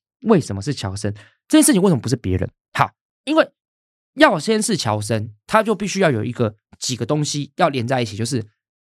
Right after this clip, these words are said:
因为他是侨生，所以过年他没有回家。正因为他过年没有回家，所以他死在，所以他在宿舍里面发生什么事情，大家救不了他，所以他一个人在宿舍，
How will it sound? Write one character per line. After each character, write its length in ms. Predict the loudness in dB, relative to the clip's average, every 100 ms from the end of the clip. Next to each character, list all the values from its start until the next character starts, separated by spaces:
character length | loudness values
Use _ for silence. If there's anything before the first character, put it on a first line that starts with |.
| 0
因 120 | 4
为 80 | 6
他 120 | 4
是 60 | 0
侨 240 | 2 2
生， 320 | 2 0 -2 -10 _ _ _
所 200 | 2 4
以 240 | 4 0 _ _
过 300 | 8 8 6
年 220 | 0 -2
他 180 | 0 0
没 100 | 0
有 100 | -2
回 240 | -2 -2
家。 340 | 2 4 2 -2 _ _ _ _ _ _ _ -20 -20 -4
正 140 | 2 4
因 100 | 6
为 100 | 4
他 100 | 4
过 180 | 2
年 120 | 2 4
没 100 | 2
有 80 |
回 200 | 4 2
家， 220 | 4 2 2
所 140 | 0
以 40 |
他 80 | 0
死 240 | 0 -2 4
在， 160 | 4 4 _
所 140 | 2
以 0 |
他 60 | 2
在 100 | 0
宿 180 | -2 0
舍 100 | 0
里 60 |
面 100 | 0
发 140 | 0 0
生 80 | 0
什 80 |
么 80 | -2
事 100 | -2
情， 120 | -4 -2
大 120 | 0
家 120 | 2
救 180 | 2 4
不 80 | 4
了 140 | 0
他， 200 | 0 -4
所 160 | -2 -2
以 40 |
他 120 | -2 -2
一 120 | 0
个 120 | 2
人 100 | 4
在 140 | 4
宿 160 | 4 4
舍， 300 | 6 4 2